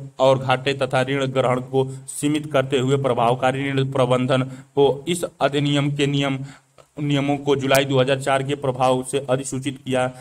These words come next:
गया। मुख्य विशेषता एक, यह अधिनियम केंद्र सरकार को राजकोषीय घाटा में सकल घरेलू उत्पाद के तीन प्रतिशत तक और कमी करने की समुचित उपाय करने का आदेश देता है, जिससे इकतीस मार्च दो हज़ार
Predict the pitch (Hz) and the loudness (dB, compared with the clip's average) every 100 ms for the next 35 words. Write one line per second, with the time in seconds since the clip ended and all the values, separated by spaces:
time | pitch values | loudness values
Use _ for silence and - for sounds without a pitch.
0 | - - 135 123 139 143 139 127 139 135 | -16 -4 2 2 0 -2 -4 -4 -2 -2
1 | 139 131 135 - _ _ 139 143 143 - | 0 -2 -2 -18 _ _ 0 0 -2 -14
2 | - - 160 156 143 139 139 139 147 139 | -18 -2 2 4 2 0 -2 -2 -2 0
3 | 143 135 131 131 135 139 135 127 - - | -2 2 2 2 -4 0 4 2 0 -4
4 | 131 131 139 131 120 127 135 131 127 127 | -4 -2 -4 0 0 0 -2 -2 -4 -4
5 | 131 143 117 123 131 131 131 127 127 135 | -2 -2 0 -2 -2 -4 0 0 0 -6
6 | 139 147 143 127 123 131 131 131 131 131 | -4 -4 -2 -4 -2 -2 0 -2 2 0
7 | 131 - - - 143 147 147 127 131 139 | 0 -8 -14 0 2 2 0 0 0 -4
8 | 131 135 139 143 135 131 127 131 127 131 | -2 -4 -2 -4 0 0 2 0 -2 -2
9 | 131 131 131 123 131 143 127 123 127 127 | -4 -4 0 0 0 -2 -2 -2 0 0
10 | 123 113 - 143 131 139 143 135 131 127 | -2 -10 -6 -4 -2 -4 -2 -2 -2 0
11 | 131 131 127 131 | 0 2 0 -4